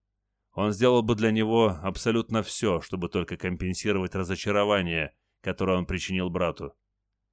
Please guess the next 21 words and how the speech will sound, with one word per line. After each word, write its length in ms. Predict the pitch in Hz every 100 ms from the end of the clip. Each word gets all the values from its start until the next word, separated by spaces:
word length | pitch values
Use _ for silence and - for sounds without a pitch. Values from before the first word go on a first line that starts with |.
| _ _
Риордан 460 | - 101 101 117 123
удобнее 380 | 120 127 117 117
устроился 440 | - 117 110 110
в 60 | 90
кресле 400 | - 110 - 104
и 40 |
сделал 320 | 85 104 101
ещё 340 | 92 92 - 101
один 200 | 104 104
большой 320 | 92 - 92
глоток. 460 | 90 90 87 73 _ _ _ _ _ _
При 160 | - 95
свете 320 | 107 101 95
дня 340 | 90 101 107 - _ _ -
было 260 | 87 101
гораздо 360 | 101 110 110 101
легче 300 | 110 98 90
держать 380 | 87 85 98 98
воспоминания 600 | 95 - 92 92 90 87
в 60 | 87
узде. 400 | 90 82 78